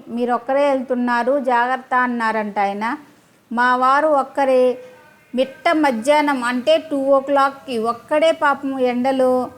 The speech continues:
పైకెక్కారు. వాటర్ బాటిల్ కూడా పాపం మర్చిపోయి వెళ్ళిపోయారనమాట. ఆయనకి పైకెళ్ళేసరికి అదే సామెత ఉంది చూడండి, "పట్టపగలే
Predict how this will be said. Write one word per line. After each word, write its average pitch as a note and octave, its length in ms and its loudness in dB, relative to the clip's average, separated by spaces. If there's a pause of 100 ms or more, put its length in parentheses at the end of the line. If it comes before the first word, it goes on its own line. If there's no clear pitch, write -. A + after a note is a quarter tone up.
(280)
పైకెక్కారు. C4+ 960 2 (580)
వాటర్ C#4+ 420 2
బాటిల్ E4+ 380 0
కూడా F4 220 0
పాపం D4+ 380 -2
మర్చిపోయి D4 480 0
వెళ్ళిపోయారనమాట. C4+ 1080 0 (480)
ఆయనకి C4 220 -6
పైకెళ్ళేసరికి C4+ 1300 -2 (500)
అదే C4+ 300 2
సామెత C#4+ 440 0
ఉంది D#4+ 180 -2
చూడండి, C#4 480 0
"పట్టపగలే C#4+ 680 -2